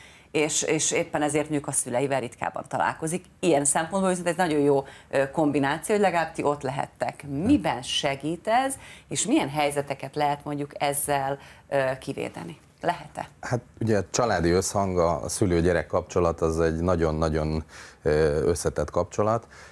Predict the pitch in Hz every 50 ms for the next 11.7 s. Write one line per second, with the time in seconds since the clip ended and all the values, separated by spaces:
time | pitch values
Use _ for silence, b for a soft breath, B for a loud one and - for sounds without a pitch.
0 | B B B - 90 87 - 98 90 - 92 95 95 - - 92 92 92 90 87
1 | - 131 147 143 113 101 - - - 135 123 95 87 82 87 85 - - - 98
2 | - 87 87 85 82 - - 85 78 73 - - 90 82 78 76 - - 117 120
3 | 110 95 80 - 104 - - 90 - - - 95 87 80 71 69 65 76 85 82
4 | - 98 - - 90 92 107 120 131 - - 87 82 85 92 85 90 82 80 82
5 | - - 78 78 - - - 76 71 71 - - 92 92 101 101 - - 90 87
6 | 90 90 - - - - 87 80 80 82 85 82 85 80 80 76 - - - 98
7 | - - 98 95 90 90 80 - 92 82 80 73 76 80 82 78 67 - 92 90
8 | 82 80 80 78 80 80 78 76 - 80 76 76 - - 90 95 98 - B B
9 | B B B B B B B - 87 85 - - - 90 87 87 87 - - -
10 | 87 - - - 92 87 87 92 92 - - 110 110 98 90 90 92 92 90 -
11 | - 107 101 92 87 90 87 85 90 82 - 90 85 82